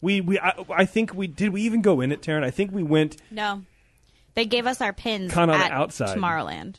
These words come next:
Speaker 1: Yeah.
Speaker 2: Like, outside of Tomorrowland.
Speaker 1: It was really, it was just kinda like, "Oh, the thing that we really wanted to talk
Speaker 2: <laughs>
Speaker 1: about," but I guess it's not that special if you think about it.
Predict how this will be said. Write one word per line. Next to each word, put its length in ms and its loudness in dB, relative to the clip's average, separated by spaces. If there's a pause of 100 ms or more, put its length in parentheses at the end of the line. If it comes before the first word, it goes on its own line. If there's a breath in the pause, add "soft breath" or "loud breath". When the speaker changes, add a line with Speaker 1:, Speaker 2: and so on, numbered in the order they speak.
(100)
Speaker 1:
Yeah. 220 6
Speaker 2:
Like, 80 4
outside 340 -2
of 80 -16
Tomorrowland. 540 -8 (340 soft breath)
Speaker 1:
It 80 6
was 160 4
really, 360 -2
it 80 6
was 180 4
just 200 -4
kinda 220 0
like, 280 0
"Oh, 500 2 (720)
the 100 0
thing 220 2
that 120 0
we 120 2
really 260 4
wanted 280 4
to 60 -2
talk 280 2
Speaker 2:
<laughs> 60 2
Speaker 1:
about," 300 4
but 100 6
I 60 6
guess 220 2
it's 140 -6
not 220 0
that 140 -2
special 540 0 (180 loud breath)
if 160 0
you 80 -4
think 240 -2
about 320 2
it. 140 0